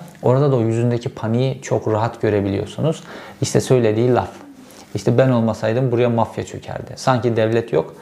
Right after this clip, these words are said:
Sanki normal bir iş adamının Türkiye'de bir tane marinayı yönetebilme hakkı, böyle bir,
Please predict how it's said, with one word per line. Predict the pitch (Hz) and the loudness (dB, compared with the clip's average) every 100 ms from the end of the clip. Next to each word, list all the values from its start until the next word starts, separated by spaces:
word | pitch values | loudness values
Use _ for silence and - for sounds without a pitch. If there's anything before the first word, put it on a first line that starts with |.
| - - | -20 -4
Sanki | 175 165 151 | 0 4 4
normal | 156 160 147 143 | 4 4 4 4
bir | 180 | 2
iş | - 131 | 2 0
adamının | 113 110 117 135 - - | 0 0 -2 -4 -8 -20
Türkiye'de | - 170 156 123 123 | 0 0 2 2 2
bir | 147 | 0
tane | 147 131 | 0 -2
marinayı | 113 123 143 135 113 107 104 | -2 2 2 2 0 -2 -2
yönetebilme | 120 143 139 127 120 117 107 98 - | 0 0 0 0 0 0 -2 -4 -6
hakkı, | - 135 - - 107 104 - - | 0 0 0 -4 -4 -4 -12 2
böyle | 156 156 147 | 4 6 4
bir, | 139 135 | 0 -2